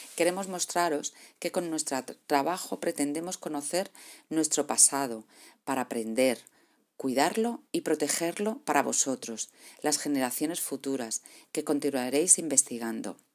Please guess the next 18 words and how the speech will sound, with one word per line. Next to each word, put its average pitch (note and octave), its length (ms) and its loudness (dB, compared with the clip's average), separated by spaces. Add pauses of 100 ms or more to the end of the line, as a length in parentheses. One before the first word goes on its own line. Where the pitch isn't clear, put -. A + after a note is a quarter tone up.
(480)
Para A#2+ 200 -8
ello, A3+ 380 2 (460)
los F3+ 200 4
arqueólogos F3+ 960 0
recopilamos C#3+ 640 0
información D3 880 -4 (380)
de D#3+ 140 0
forma G3 500 0
exhaustiva D3+ 840 0 (300)
para F#3+ 180 6
reconstruir F3 640 0
un D3+ 100 -6
momento B2+ 360 -4
histórico. - 640 -2 (720)
De C#3 120 2
la B2+ 80 8
misma D3 240 2
manera F#3 500 -2